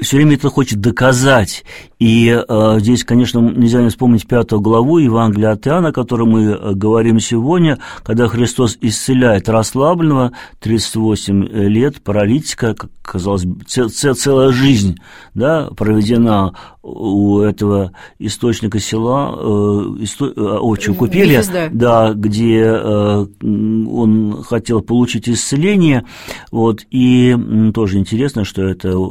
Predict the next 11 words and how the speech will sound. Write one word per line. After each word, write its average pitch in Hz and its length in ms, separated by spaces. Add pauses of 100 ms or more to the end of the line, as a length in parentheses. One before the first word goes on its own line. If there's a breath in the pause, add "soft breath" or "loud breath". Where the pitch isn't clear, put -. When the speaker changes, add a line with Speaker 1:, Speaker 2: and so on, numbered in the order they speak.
Speaker 1:
она 95 180
была 92 200
раскопана, 104 640
и 90 40
сейчас 92 280
ее 98 100
можно 87 300
посмотреть. 110 840 (1120 loud breath)
Вот 123 260
и - 20
устройство, 117 800